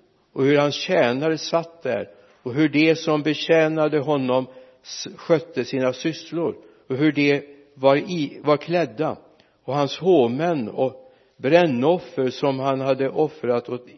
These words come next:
i Herrens hus, blev hon utom sig av förundran. Hon sa till kungen, så var det då sant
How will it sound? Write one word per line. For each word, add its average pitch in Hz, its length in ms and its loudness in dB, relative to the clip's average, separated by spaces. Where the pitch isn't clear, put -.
i 127 140 -8
Herrens 127 400 -4
hus, - 360 -8
blev 143 300 0
hon 147 320 -4
utom 170 720 0
sig 135 540 -2
av 127 180 2
förundran. 185 880 -8
Hon 175 140 2
sa 139 200 4
till 139 160 -8
kungen, 95 460 -6
så 202 440 6
var 143 320 4
det 160 140 2
då 135 180 -2
sant - 880 -8